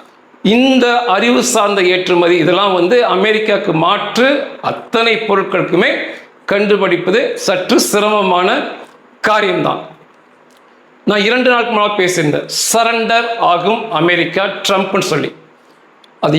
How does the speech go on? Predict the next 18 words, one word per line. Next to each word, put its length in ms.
ஏன் 180
பேசினேன் 300
அப்படின்னா, 340
ட்ரம்ப் 480
பேசிய 400
வார்த்தைகள், 360
ட்ரம்ப்பே 500
பேசுனதுனால 560
அதை 180
நான் 160
எடுத்து 340
ஒரு 120
பதிவா 340
கொடுத்திருந்தேன். 480
ஆனா 120
இதை 180
வந்து 220
அப்படி 180